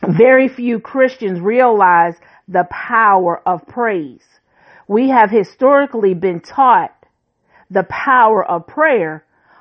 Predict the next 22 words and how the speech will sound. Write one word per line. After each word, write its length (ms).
although 460
praise 480
should 180
always 360
be 200
incorporated 640
into 340
prayer. 580
Often 520
it 180
is 220
overlooked 720
and 180
overvalued 1080
as 260
an, 200
uh, 300
element 420
of 160
pra-, 460
power. 600
Biblically 800